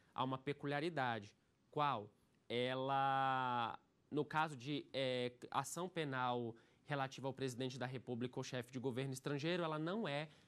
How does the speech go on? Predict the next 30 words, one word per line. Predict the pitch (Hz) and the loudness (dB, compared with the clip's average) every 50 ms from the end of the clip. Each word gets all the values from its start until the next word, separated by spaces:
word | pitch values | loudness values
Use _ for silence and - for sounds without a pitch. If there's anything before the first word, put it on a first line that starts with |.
| - - | -2 0
mediante | 165 170 135 127 139 131 127 - - | 2 2 2 2 -2 -2 -2 -6 -6
queixa-crime. | - 147 131 - - 139 - - 143 131 120 107 104 - - - - | -4 -4 -4 -2 -4 -4 -4 -2 0 0 0 -2 -4 -8 -16 -16 -6
Ela | - 123 135 131 | -2 -2 0 0
se | - - 117 | -2 -6 -6
torna | - 143 143 151 147 139 | -4 -2 -2 -2 -2 -4
pública | - - 160 185 185 190 175 - 156 | -4 -2 -2 0 0 0 -2 -4 -4
condicionada | - - 147 135 131 - - 139 143 156 170 160 160 | -4 -4 -4 -4 -4 -4 -4 -2 2 2 2 2 2
à | 160 | -2
requisição | 151 139 180 220 262 262 - 240 214 180 180 165 - - - 143 143 147 160 165 - - - _ _ | -2 -2 -4 -4 -4 -4 -4 -6 -4 -4 -4 -6 -4 -4 -2 -2 0 -2 -2 -4 -8 -16 -20 _ _
do | 143 156 220 | 0 2 2
ministro | 220 226 208 170 151 151 - - 151 151 | 2 2 2 2 0 0 0 -4 -2 0
da | 160 160 | 0 0
Justiça. | 151 156 190 - - - 131 120 - - - - - - - - - - - _ | 0 0 -2 -4 -2 0 0 0 0 -2 -8 -10 -14 -20 -20 -20 -20 -20 -6 _
E | 214 269 320 | 2 4 4
no | 294 294 - | 4 2 0
que | - 240 | -2 -4
tange | - - 190 196 196 175 180 | -2 0 0 0 2 2 2
à | 170 160 | 2 2
honra | 165 180 202 196 170 160 | 2 2 0 0 0 -2
do | 139 143 151 | -2 -2 -4
servidor | - - 208 220 226 220 185 196 160 143 180 220 | -2 0 2 2 2 2 0 0 0 2 2 2
público, | 233 - - 185 190 214 196 170 143 131 - - 127 | 2 2 4 6 6 6 6 4 0 -2 -2 -4 -6
quando | - - 185 202 220 233 170 165 151 | -2 0 2 2 2 2 2 4 2
é | 127 123 | 2 2
caluniado, | - - 131 117 110 117 120 139 165 165 135 131 131 139 143 160 175 - - - - - _ | 0 0 0 0 2 2 2 2 2 2 4 2 2 2 0 -2 -8 -10 -12 -20 -20 -8 _
nós | 156 180 185 180 | 0 0 0 0
temos | - - 185 202 202 175 | -2 -4 -4 -2 -2 -2
a | 185 | -2
chamada | 180 - - 160 160 160 170 170 170 170 | -2 -2 -2 -2 0 0 0 0 0 -4
competência | - - - 233 247 247 - 202 180 - - - 147 139 147 170 - - - 185 185 | -4 -4 -2 -2 -2 0 0 -2 -2 -2 -2 -2 0 0 0 0 -2 -2 -2 -4 -4